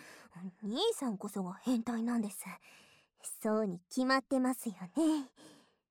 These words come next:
<laughs> こ-、腰が跳ねて、だいぶ気持ちよくなってきたみたいですね。これなら、いい射精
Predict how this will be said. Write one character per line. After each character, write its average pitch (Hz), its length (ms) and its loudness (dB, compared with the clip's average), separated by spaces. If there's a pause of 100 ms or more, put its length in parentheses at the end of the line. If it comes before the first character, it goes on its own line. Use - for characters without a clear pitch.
(640)
<laughs> 466 4000 -4 (1400)
こ-、 - 140 -2 (320)
腰 339 460 0
が 370 80 8
跳 403 280 6
ね 415 160 6
て、 320 120 -8 (1900)
だ 302 240 -8
い 330 80 0
ぶ 320 160 2
気 349 160 0
持 349 140 6
ち 339 140 0
よ 370 120 6
く 330 100 2
な 294 140 4
っ 285 40 2
て 277 120 -6
き - 120 -10
た 285 120 -2
み 247 140 -4
た 277 100 2
い 254 60 0
で 240 100 -2
す - 160 -8
ね。 262 300 -2 (760)
こ 202 120 2
れ 220 120 4
な 233 120 2
ら、 202 200 -8 (400)
い 226 240 4
い 220 40 0
射 180 220 -8
精 - 180 -10